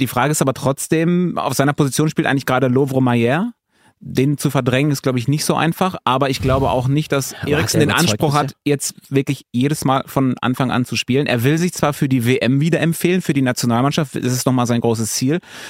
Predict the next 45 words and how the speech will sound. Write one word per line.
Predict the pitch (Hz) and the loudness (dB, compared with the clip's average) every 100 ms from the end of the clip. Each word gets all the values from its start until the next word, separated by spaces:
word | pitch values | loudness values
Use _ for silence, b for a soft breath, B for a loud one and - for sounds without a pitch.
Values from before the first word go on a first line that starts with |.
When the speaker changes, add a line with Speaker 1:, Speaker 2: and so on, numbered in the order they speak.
| B | B
Speaker 1:
hatte | 123 131 147 - | -4 0 0 0
angeblich | 123 127 143 135 | 0 2 0 0
auch | - | 0
andere | 101 131 143 | 2 2 2
Möglichkeiten, | 156 139 165 - 147 135 | 2 2 -2 -2 -2 -2
andere | 127 139 | -2 0
Angebote, | 139 156 151 160 185 190 B B | 0 0 0 0 -2 -4 B B
hat | 120 123 | -4 -2
sich | 127 | -2
dann | 123 | 0
aber | 123 | 0
für | - 123 | -2 0
Wolfsburg | 110 123 147 139 | 0 0 -2 -2
entschieden, | 131 - 156 | -2 -2 0
weil | 120 120 | 0 0
natürlich | 113 127 120 | 0 0 -2
extreme | 104 - 135 127 | -4 -2 0 2
Wohlfühloase | 135 151 127 101 76 87 101 | 2 2 0 0 0 0 -2
da, | 95 107 151 B B B | -2 -2 -2 B B B
äh, | 117 | 0
und | 113 110 | 0 0
es | 110 - | -4 -4
trägt | 120 - | -4 -2
dann | 120 | -2
vielleicht | 120 | 0
ja | 120 | 0
dazu | 117 - 120 | 0 -2 0
bei, | 120 | 0
dass | 107 - | 0 -2
er | 107 | -2
dann | 107 107 | 0 0
nochmal | 107 107 | 0 0
interessant | 107 120 127 113 | 0 0 0 -2
wird | 101 | -2
für | 104 | -4
die | 98 | -4
Nationalmannschaft. | 90 107 101 85 - - - _ _ _ - | -4 -2 -2 -4 -8 -14 -20 _ _ _ -2
Speaker 2:
Ja, | 120 123 | 0 0
grundsätzlich | 95 123 127 127 123 | 0 0 0 0 0
ist | 127 | 0
das | 123 | 0
natürlich | 123 110 120 | 0 0 0
nachvollziehbar. | 113 147 127 113 107 107 135 175 b b b - | 0 0 0 -2 0 2 0 -2 b b b -2
Äh, | 113 | 0
ich, | - | 0